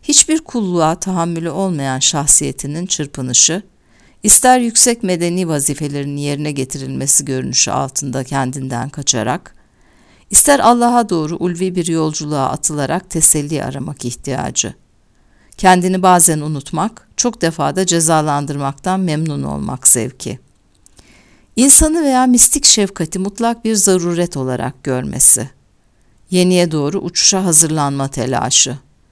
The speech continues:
Sonsuz hasret. Her şeyi tatlı renklerle korkunç bir şekilde tasvir sanatına sahip bir tabiatın, insafsız kanunlarına karşı tükenmek bilmez bir isyan fikri.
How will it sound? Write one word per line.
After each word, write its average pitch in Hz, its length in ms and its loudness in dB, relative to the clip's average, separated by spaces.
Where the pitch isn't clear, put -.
Sonsuz 190 580 0
hasret. - 680 0
Her 233 220 4
şeyi 208 300 2
tatlı 190 380 -2
renklerle 156 560 -4
korkunç 165 560 -4
bir 190 80 -2
şekilde 165 500 -2
tasvir 160 420 -2
sanatına 143 560 -2
sahip 143 460 0
bir - 60 -6
tabiatın, 151 680 -4
insafsız 214 600 4
kanunlarına 165 720 -2
karşı 156 400 -4
tükenmek 160 580 -4
bilmez 147 440 -6
bir 180 180 -4
isyan 151 400 2
fikri. - 460 -10